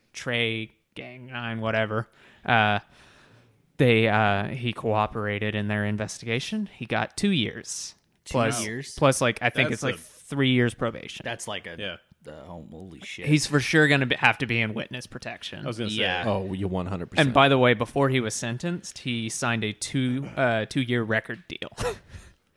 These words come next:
Speaker 1: So it's un-
Speaker 3: How, uh, how's that gonna work out?
Speaker 1: Well, so it, it's unclear whether or not it's going to be pre-recorded stuff that, you know, is just kind of a back catalog, 'cause he's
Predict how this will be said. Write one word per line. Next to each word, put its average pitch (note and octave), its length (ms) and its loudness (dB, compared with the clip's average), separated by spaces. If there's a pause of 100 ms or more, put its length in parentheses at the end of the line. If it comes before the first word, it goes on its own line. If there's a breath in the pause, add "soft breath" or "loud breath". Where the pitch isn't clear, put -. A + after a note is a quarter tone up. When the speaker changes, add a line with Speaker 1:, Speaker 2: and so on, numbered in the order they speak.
(360 loud breath)
Speaker 1:
So C#3 300 6
it's C#3 260 0
un- E3+ 380 6
Speaker 3:
How, C#3+ 220 -2
uh, C3 280 -4
how's A#2+ 180 -6
that C#3 100 -8
gonna F#2+ 160 -6
work E2 140 -10
out? - 60 0
Speaker 1:
Well, C#3+ 120 8
so C#3+ 260 6
it, C3 160 6
it's C#3+ 220 4
unclear D3 400 6
whether A#2+ 260 8
or A2+ 60 4
not A2 240 4
it's A#2 180 -2
going A2 280 0
to B2 100 -8
be A2 260 2
pre-recorded B2+ 1400 -2
stuff C#3+ 320 2
that, A2+ 340 0
you B2 120 0
know, G#2+ 180 0
is G#2+ 100 -4
just - 200 -8
kind A2+ 160 0
of G#2+ 80 -2
a G#2+ 60 0
back A#2 300 2
catalog, C#3 440 4
'cause B2+ 160 -4
he's B2+ 160 0